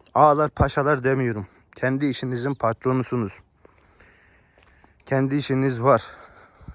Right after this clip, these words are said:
Böyle bir teşkilat kurdunuz ve bunu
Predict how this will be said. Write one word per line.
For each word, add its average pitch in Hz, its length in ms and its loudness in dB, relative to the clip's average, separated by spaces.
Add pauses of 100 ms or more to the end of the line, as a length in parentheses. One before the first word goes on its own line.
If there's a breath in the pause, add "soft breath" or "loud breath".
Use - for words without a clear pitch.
(180 loud breath)
Böyle 127 320 0
bir 123 60 -2
teşkilat 127 540 -2
kurdunuz 120 460 -2 (1000 soft breath)
ve 120 140 -2
bunu 139 300 -2